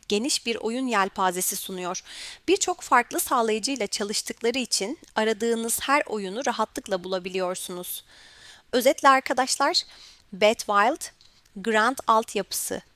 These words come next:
lisanslı yapısı, sahte sitelere karşı alınması gereken önlemleri ve geniş oyun yelpazesiyle gönül rahatlığıyla tercih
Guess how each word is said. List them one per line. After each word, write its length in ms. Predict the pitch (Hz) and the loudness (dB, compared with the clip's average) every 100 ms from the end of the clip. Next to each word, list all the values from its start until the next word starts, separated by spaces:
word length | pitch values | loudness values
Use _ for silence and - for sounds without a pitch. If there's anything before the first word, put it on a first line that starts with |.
| _ | _
lisanslı 560 | 214 214 214 196 - 233 | -6 -2 0 0 -2 -2
yapısı, 540 | 247 202 - - 190 - - - | -2 -2 -4 -4 -6 -8 -14 -10
sahte 440 | - - 214 - 311 | -4 0 0 0 -2
sitelere 480 | 277 240 202 190 | -2 -2 0 0
karşı 420 | 277 208 196 - - | 0 0 0 0 -2
alınması 520 | 214 208 208 208 - | -2 -2 -4 -4 -4
gereken 460 | 220 185 190 180 180 | -2 -2 -2 -6 -8
önlemleri 760 | - 254 254 247 240 214 185 233 - _ _ 208 | -6 -4 0 0 0 -2 0 -2 -4 _ _ -2
ve 100 | 214 | 0
geniş 400 | 196 254 339 - | 0 0 0 -2
oyun 240 | 226 247 | -4 -2
yelpazesiyle 1040 | 254 202 196 196 190 190 - 247 233 190 240 | 0 0 0 -2 0 0 -2 -2 -2 0 0
gönül 420 | 226 220 254 226 | -2 -4 -2 0
rahatlığıyla 680 | 214 196 - 202 208 214 196 | 0 0 -2 -2 -2 -2 -4
tercih 440 | - 196 196 240 | 0 0 0 -2